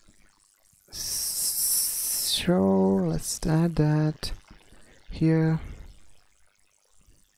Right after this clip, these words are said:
Angular braces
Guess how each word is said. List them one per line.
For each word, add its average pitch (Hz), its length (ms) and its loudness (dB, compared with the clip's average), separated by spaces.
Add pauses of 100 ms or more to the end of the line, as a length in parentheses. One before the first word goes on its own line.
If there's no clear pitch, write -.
(2750)
Angular 156 360 2
braces 156 760 2